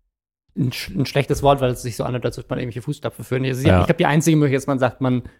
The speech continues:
Speaker 1: rebootet das Ganze mit einem neuen
Speaker 2: Genau.
Speaker 1: Feeling und dann ist es halt was anderes als das, was es vorher war.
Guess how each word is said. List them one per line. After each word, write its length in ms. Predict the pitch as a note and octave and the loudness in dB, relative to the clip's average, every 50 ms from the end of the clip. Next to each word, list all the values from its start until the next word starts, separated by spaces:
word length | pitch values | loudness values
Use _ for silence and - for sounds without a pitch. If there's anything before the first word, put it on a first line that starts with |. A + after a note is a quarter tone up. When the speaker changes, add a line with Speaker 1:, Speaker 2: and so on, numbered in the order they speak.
| _ _ _ - | _ _ _ 0
Speaker 1:
rebootet 640 | B2+ C3+ D3+ D3+ D#3 B2 D#3 G3 F#3 - D3+ C3 | 4 6 8 8 8 8 8 6 6 6 2 2
das 200 | C#3+ C3+ - - | 2 0 0 2
Ganze 320 | - A#2+ A#2+ B2+ - C3 A#2+ | 0 0 0 0 -2 0 -2
mit 180 | B2 A#2+ - | -2 -2 -2
einem 140 | B2+ A#2+ A#2+ | -4 -2 0
neuen 480 | A#2+ B2 B2 B2 A#2+ A2+ A2+ A2+ G#2 - _ _ _ | 0 2 2 2 0 -2 -2 -4 -8 -10 _ _ _
Speaker 2:
Genau. 220 | - G2+ G2 F#2 | 6 8 8 8
Speaker 1:
Feeling 200 | F2 E2+ - E2+ | 8 8 6 4
und 100 | - A2+ A2 | 2 -2 -2
dann 60 | A#2+ | -4
ist 80 | A#2+ G#2+ | -4 -4
es 120 | C3 - | -4 -4
halt 140 | B2 A#2+ - | -4 -2 -2
was 120 | A#2+ A2+ - | -2 -4 0
anderes 440 | - C3+ D3 C3+ A#2+ - - - | 2 2 2 2 0 -4 -8 -8
als 140 | - B2+ - | -10 -10 -10
das, 140 | - A2 - | -12 -16 -16
was 120 | A#2+ A2+ | -16 -16
es 100 | A#2 A2+ | -18 -12
vorher 260 | - - - - - - | -10 -8 -8 -8 -8 -8
war. 200 | - - C3 | -10 -10 -12